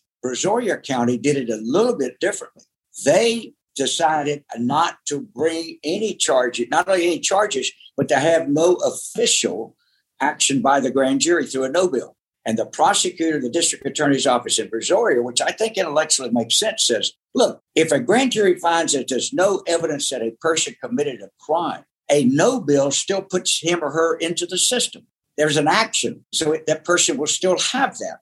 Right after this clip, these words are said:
the rest of their life." And so if we find that there was no crime, then we should not have the grand jury take any action. So the grand jury would choose not to act at all. But whichever way you go about it, it stands for the proposition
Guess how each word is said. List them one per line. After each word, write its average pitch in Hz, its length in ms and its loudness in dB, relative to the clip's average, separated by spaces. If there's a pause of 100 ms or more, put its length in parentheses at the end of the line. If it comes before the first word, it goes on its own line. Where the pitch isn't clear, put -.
the 123 100 -2
rest 123 280 0
of 107 100 -2
their 101 160 -2
life." 85 240 -8 (220)
And 127 120 2
so 156 300 2
if 147 180 0
we 202 160 2
find 165 460 0
that 127 160 -2
there 143 120 0
was 123 220 -4
no 156 160 0
crime, 170 560 -4 (220)
then 139 180 2
we 175 180 2
should 156 380 -2 (160)
not 151 220 2
have 156 180 -2
the 151 80 -6
grand 151 280 -2
jury 143 200 -4
take - 280 -6
any 110 200 -6
action. - 320 -8 (180)
So 123 160 2
the 113 80 2
grand 127 280 4
jury 131 120 4
would 117 160 4
choose 120 360 2
not 120 180 0
to 131 160 -6
act 107 180 -2
at 113 100 0
all. 104 260 -4 (420)
But 131 240 2
whichever 202 560 0
way 147 160 2
you 127 240 0
go 120 180 2
about 123 320 -2
it, - 60 -18 (300)
it - 160 -8
stands 147 400 -2
for 123 120 -2
the 110 80 0
proposition 123 880 -2